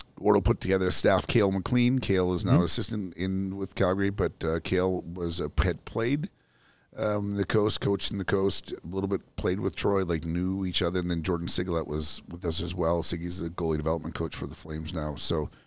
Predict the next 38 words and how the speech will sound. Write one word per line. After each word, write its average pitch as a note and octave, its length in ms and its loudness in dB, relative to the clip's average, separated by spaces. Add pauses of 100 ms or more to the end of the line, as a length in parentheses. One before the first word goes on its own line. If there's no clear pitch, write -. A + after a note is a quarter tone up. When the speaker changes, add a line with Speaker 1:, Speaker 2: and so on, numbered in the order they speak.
(680)
Speaker 1:
but, G2+ 160 2 (160)
but A2+ 140 2
I A#2+ 60 8
think G3+ 180 2
just - 200 2
the F2+ 80 -2
expectation A#2+ 800 2
that - 160 -2
came B2 240 0
through B2+ 240 0
it. - 240 0
Um, E2+ 440 0 (760)
Ronnie G2+ 260 2
Sutter G2+ 320 4
was G2 180 4
our F2+ 120 4
player F2+ 260 2
development F2+ 480 0
guy, F#2 240 0
so D#2 640 0 (180)
getting F#2+ 200 -2
to F2+ 100 0
know F2 220 0
Ron E2+ 440 0
very E2+ 240 0
closely E2+ 500 -2
over F2 200 -4
those F2 320 -2
years F2 260 -2
was D2+ 180 -4 (120)
powerful. D2+ 520 -2
I, D#2+ 340 -2
I E2+ 40 2
loved D#2+ 560 -4
any F2 240 -12
moment F2+ 580 -4
I D#2 60 -2
could D#2 240 -4